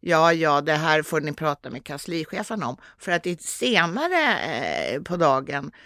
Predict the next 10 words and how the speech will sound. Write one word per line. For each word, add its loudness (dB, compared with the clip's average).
helt -2
har 0
ändrat -4
sig. -8
Då 4
sa 2
Nooshi -4
Dadgostar -2
att, -4
eh, -2